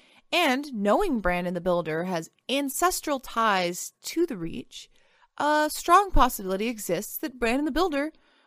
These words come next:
was born in the South, if not the Reach specifically, and he moved to the North later in life, possibly right after the Long Night, or maybe before or even during it.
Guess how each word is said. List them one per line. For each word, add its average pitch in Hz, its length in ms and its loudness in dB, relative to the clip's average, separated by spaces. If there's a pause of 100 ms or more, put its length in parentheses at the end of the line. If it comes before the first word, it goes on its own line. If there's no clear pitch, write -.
(100)
was 254 260 4
born 269 540 6
in 226 80 0
the 190 80 -4
South, 160 500 -4
if 226 120 -4
not 226 240 4
the 240 100 -2
Reach 208 340 -2
specifically, 277 640 -4 (280)
and 269 140 -2
he 285 80 0
moved 254 400 0
to 202 80 -10
the 202 80 -12
North 240 400 -2
later 339 300 0
in 185 120 -4
life, - 360 -14 (360)
possibly 269 580 0 (160)
right 185 300 2
after 269 340 0
the 208 100 -2
Long 180 320 2
Night, 214 300 -4 (280)
or 226 160 4
maybe 233 260 4
before 277 600 4
or 254 180 8
even 285 320 2
during 247 360 2
it. - 120 -14